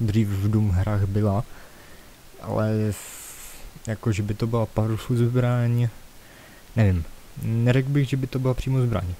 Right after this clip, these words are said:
Za to, co ale, jako to, tohle si myslí va-, většina, že by to mohla být ta Soul, Soul Cube z toho Doom tři, Doom tři univerza,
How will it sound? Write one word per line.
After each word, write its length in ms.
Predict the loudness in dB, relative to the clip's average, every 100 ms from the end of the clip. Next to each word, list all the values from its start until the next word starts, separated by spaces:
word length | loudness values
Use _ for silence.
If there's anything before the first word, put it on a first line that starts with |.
| -4
Za 220 | -2 -2
to, 320 | -2 -2 -2 -6 -14 -20 -20 -8
co 220 | -4 0
ale, 460 | 2 2 2 0 -2 -12 -14 -4
jako 220 | 0 0
to, 200 | -2 -4
tohle 240 | -2 -2
si 80 | 0
myslí 240 | 0 0 -4
va-, 220 | -4 -2
většina, 340 | -4 -4 -4 -4
že 100 | -2
by 100 | -2
to 100 | -2
mohla 260 | 0 0
být 160 | -2 -4
ta 160 | -4 -4
Soul, 260 | -2 -4 -4 -14 -16
Soul 360 | -4 0 0 -2 -4
Cube 240 | -4 -4
z 120 | -10
toho 500 | -4 -2 0 0 -2 -6 -14 -18 -14 -4
Doom 200 | 0 0
tři, 380 | 0 2 2 0 -4 -4 -2 -4 -6 -6
Doom 280 | -2 -2 -2
tři 300 | -2 0 2
univerza, 520 | 0 0 0 -2